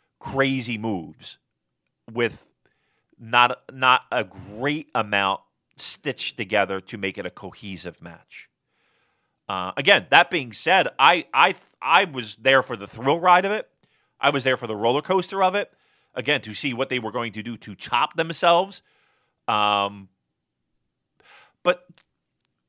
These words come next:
my, my biggest challenge with matches like that, though, is that the majority of the time, it, the finish is actually a bit disappointing.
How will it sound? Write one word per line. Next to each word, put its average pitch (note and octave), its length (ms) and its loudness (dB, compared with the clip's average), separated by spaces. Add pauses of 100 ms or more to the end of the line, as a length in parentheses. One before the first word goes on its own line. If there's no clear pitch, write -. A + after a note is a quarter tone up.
(380)
my, F3+ 200 -4 (840)
my F#3 80 -2
biggest G4 360 -4
challenge E3+ 420 -2
with B2+ 120 -4
matches B2 400 0
like C#3 180 -4
that, C3 220 -2
though, C3+ 300 -2 (960)
is D#3 220 0
that D3 300 4 (1200)
the A3 80 -8
majority G3 580 6
of G2+ 140 -2
the G2 100 -14
time, E2+ 460 -10 (1500)
it, F#3+ 200 -2 (420)
the D#3 120 -4
finish - 800 0
is D3+ 200 -4
actually D#3 640 2
a C#3 100 -4
bit C#3+ 200 -2
disappointing. A2+ 560 -10